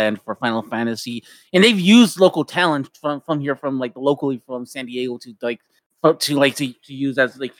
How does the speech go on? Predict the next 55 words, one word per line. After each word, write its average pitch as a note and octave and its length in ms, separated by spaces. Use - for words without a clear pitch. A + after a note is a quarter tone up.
for, C#3+ 160
like, B2+ 240
the, C3+ 120
you C3+ 120
know, B2+ 80
for A#2+ 280
the, A#2 260
for A#2+ 160
the, A2 340
um, G#2 400
for, D3 120
like, B2+ 200
singers C3+ 340
and B2+ 80
stuff C3 180
like B2 160
that. A#2+ 200
So B2 260
it, G#3 160
like, G3 140
they G3 220
do A#3 140
a F#3 40
great, C#3+ 280
they, F#3 300
so G3 100
don't, F#3 200
no G3 60
matter F3+ 180
what, D#3+ 100
they, D3 120
they F3+ 160
do E3+ 160
a C#3+ 40
great A#2+ 220
job, A#2+ 200
and B2 100
I, C3 340
I, C#3+ 320
I C#3 40
do C#3+ 120
appreciate C3 380
it. A#2+ 140
Like, A#2 180
the C3 60
local C3 240
talent B2 300
did B2 140
a A#2 60
really A#2 400
good G#2 200
job G#2+ 220
w-, A2 160
with G#2+ 180
it. A#2 160